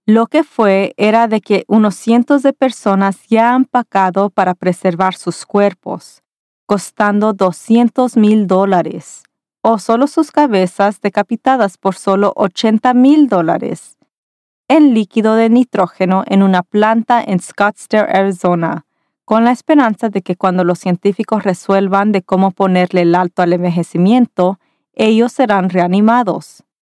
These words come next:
Eso es lo más inconsciente que se puede ser,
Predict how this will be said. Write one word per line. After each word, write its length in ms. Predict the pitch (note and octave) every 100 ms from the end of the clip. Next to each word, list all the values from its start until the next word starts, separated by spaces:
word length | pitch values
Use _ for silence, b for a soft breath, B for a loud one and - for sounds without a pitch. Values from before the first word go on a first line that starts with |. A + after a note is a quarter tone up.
| _ _ _
Eso 420 | - C#4 - D#4
es 200 | C4 A#3+
lo 80 | A3
más 300 | G3+ G3+ G#3
inconsciente 600 | A3 - F#3+ - G3+ G3+
que 120 | F#3+
se 120 | F3 F3
puede 300 | - F3 F3
ser, 480 | - G#3 F3+ E3+